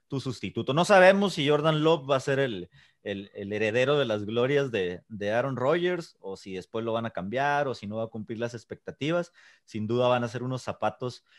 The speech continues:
muy grandes que llenar, pero bueno, a fin de cuentas Aaron Rodgers todavía está bajo contrato con el equipo hasta dos mil veintitrés, por ahí se rumora, eh, que si no lo cambian, porque él en su actual contrato no tiene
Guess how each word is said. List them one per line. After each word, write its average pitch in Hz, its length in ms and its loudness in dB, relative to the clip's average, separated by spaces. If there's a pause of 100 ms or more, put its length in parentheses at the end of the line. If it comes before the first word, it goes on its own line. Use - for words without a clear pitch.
(140)
muy 123 240 -2
grandes 123 680 -2
que 127 160 0
llenar, 131 480 0 (240)
pero 135 180 4
bueno, 139 200 4
a 139 40 -4
fin 151 140 -6
de 160 80 0
cuentas 156 320 -4
Aaron 151 160 0
Rodgers 151 320 -2
todavía 143 420 2
está 131 320 0
bajo 135 260 -2
contrato 117 480 -2
con 120 140 -6
el 98 80 -6
equipo 123 320 -8
hasta 127 200 -6
dos 101 200 -4
mil 117 160 -4
veintitrés, 135 760 -4
por 107 140 -6
ahí 104 140 -2
se 131 120 -4
rumora, 117 600 -2 (360)
eh, 98 300 -8
que 107 80 -10
si 107 140 -8
no 104 120 -2
lo 131 200 0
cambian, 156 500 2
porque 104 340 -2
él 110 100 -2
en 127 180 -2
su 98 300 -8
actual 110 280 -6
contrato 123 420 -4
no 120 140 -4
tiene 117 280 -6